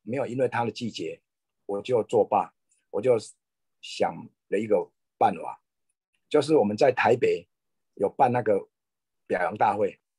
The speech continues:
那我们，我就把我爸爸骗去会场，我跟我爸爸讲，我说：“爸爸，我们是乡下人，根本都没有机会去台北玩。那这次有人招待，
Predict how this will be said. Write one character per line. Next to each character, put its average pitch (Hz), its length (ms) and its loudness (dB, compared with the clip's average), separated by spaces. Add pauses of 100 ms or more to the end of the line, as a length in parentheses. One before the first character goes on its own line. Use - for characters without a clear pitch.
(360)
那 131 120 -2
我 123 80 -2
们， 92 260 -12
我 98 140 -8
就 110 420 -2
把 113 140 -2
我 107 200 -4
爸 113 140 0
爸 95 160 -4
骗 110 200 -6
去 101 300 -10 (120)
会 113 120 2
场， - 240 -10 (360)
我 101 100 -6
跟 151 140 2
我 123 40 -2
爸 135 140 2
爸 120 100 4
讲， 82 300 -6 (680)
我 87 80 -16
说 123 160 2
：“爸 123 120 2
爸， 110 100 2
我 95 60 2
们 95 100 -6
是 117 100 -8
乡 107 200 -4
下 104 180 2
人， 85 220 -10 (1600)
根 131 160 -2
本 104 140 -2
都 110 80 0
没 117 100 -2
有 107 80 -2
机 107 220 -8
会 104 260 0 (800)
去 117 160 -8
台 98 160 -4
北 101 160 -4
玩。 - 240 -10 (480)
那 135 160 -2
这 123 220 4
次 120 360 -2 (540)
有 101 140 4
人 98 180 -2
招 117 220 4
待， 107 340 0